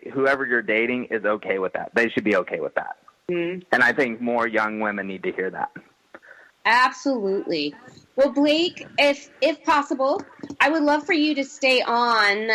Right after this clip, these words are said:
Speaker 2: and we are going to go into our commercial break, and then we're going to have our next guest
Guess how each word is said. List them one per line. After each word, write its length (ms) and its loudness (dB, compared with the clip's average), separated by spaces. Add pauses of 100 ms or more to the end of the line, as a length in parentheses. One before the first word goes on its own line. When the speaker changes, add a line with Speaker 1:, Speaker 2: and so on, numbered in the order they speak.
(120)
Speaker 2:
and 240 2
we 160 2
are 160 0
going 400 0
to 180 -2
go 240 2
into 640 2
our 180 2
commercial 460 -2
break, 300 2
and 140 2
then 120 2
we're 120 2
going 340 2
to 100 0
have 320 2
our 140 4
next 460 0
guest 420 2